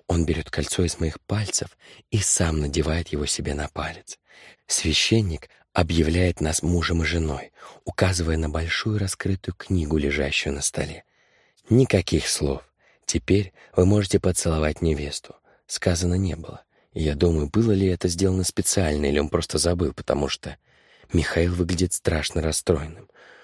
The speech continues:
Он судорожно сжимает руки и смотрит куда угодно, только не на моего мужа.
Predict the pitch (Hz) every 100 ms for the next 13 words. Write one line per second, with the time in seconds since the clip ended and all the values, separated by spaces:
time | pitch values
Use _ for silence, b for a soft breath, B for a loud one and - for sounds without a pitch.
0 | B B 104 95 - 110 98 85 85 76
1 | 87 87 82 - 110 - - - 98 104
2 | 101 - 123 120 120 117 95 95 76 76
3 | 69 82 73 - 78 71 _ _ - 87
4 | 73 73 73 71 76 78 73 -